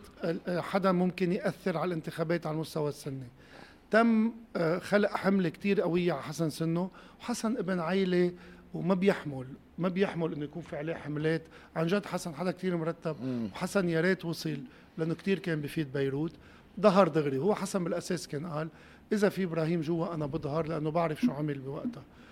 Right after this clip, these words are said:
Speaker 1: رجعنا، جينا على حملة علي، أنا جحش، فينا نقول هيك على
Speaker 2: لا، <laughs> فيك تقول اللي بدك إياه.
Speaker 1: ما، ما بتأثر،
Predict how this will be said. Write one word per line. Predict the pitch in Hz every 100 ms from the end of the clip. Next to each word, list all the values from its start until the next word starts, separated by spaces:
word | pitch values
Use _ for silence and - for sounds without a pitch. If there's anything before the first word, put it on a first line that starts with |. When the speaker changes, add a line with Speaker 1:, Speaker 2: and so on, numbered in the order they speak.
| - - 151
Speaker 1:
رجعنا، | 151 240 233 226 220 226 - - -
جينا | 143 226 220 202
على | 185 165
حملة | 185 202 175
علي، | 151 143 127 143 - - - - - -
أنا | 285 269
جحش، | 190 156 - - - - - - - - - 110 123
فينا | - 165 165
نقول | 165 151
هيك | 156 156
على | 147 143
Speaker 2:
لا، | 143 - 139
<laughs> | - -
فيك | - -
تقول | 147
اللي | 131 117
بدك | 120 113
إياه. | - 107 95
Speaker 1:
ما، | 262 311 285
ما | 233 254
بتأثر، | 214 233 196 - 90